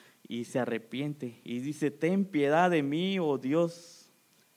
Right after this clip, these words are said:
Pero aquí en, en esta versión es el, la B T X, perdón que no se lo anoté. Dice, "Ten piedad de mí, oh Elohim". Y Elohim, eh, significa Dios de dioses.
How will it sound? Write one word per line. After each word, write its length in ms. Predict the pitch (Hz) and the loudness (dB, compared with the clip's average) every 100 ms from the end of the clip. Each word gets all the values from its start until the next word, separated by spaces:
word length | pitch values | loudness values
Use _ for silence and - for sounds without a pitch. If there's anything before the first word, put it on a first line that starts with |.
| _ _ _ _ _ | _ _ _ _ _
Pero 280 | 120 120 120 | 0 0 0
aquí 280 | 120 143 | -2 -2
en, 100 | 151 | 0
en 320 | 143 - 127 127 | -2 -2 -2 -2
esta 220 | 127 156 | 0 2
versión 420 | 131 - 151 160 | 2 0 -4 -2
es 440 | 139 135 143 139 | -4 -2 -2 -2
el, 560 | 156 143 127 123 120 123 | -2 0 -2 -6 -6 -2
la 140 | 123 | 0
B 140 | 123 131 | 0 -4
T 500 | 131 135 127 110 143 | -2 -2 -2 -2 -4
X, 240 | 147 123 - | -4 -10 -10
perdón 280 | 117 127 | -6 -6
que 100 | 127 | -4
no 200 | 135 135 | -4 -4
se 140 | 131 131 | -4 -6
lo 120 | 127 | -6
anoté. 420 | 117 - - 143 - - - - _ | -6 -8 -8 -10 -10 -20 -20 -20 _
Dice, 360 | 127 127 139 117 | -10 -2 -2 -2
"Ten 420 | - - 151 156 | -4 -2 0 -2
piedad 580 | - 139 131 127 143 143 | -6 -2 0 2 2 0
de 100 | 127 | -2
mí, 320 | 123 165 196 - _ | -2 -4 -6 -10 _
oh 280 | 135 156 147 | 2 2 2
Elohim". 600 | 120 117 117 143 160 139 - _ _ _ _ - - - _ _ _ _ _ - | -4 -4 -6 -6 -6 -8 -12 _ _ _ _ -20 -20 -20 _ _ _ _ _ -6
Y 240 | 127 123 131 | -4 -2 0
Elohim, 760 | 131 123 120 - 151 190 208 - - - | 0 0 -2 -6 -4 -2 -4 -6 -16 -8
eh, 180 | 123 | -8
significa 720 | 120 - 123 120 135 131 135 | -8 -6 -6 -6 -8 -6 -6
Dios 280 | 117 120 131 | -6 -6 -6
de 160 | 123 117 | -6 -8
dioses. 720 | 123 160 160 120 - - - | -4 -4 -6 -16 -20 -20 -20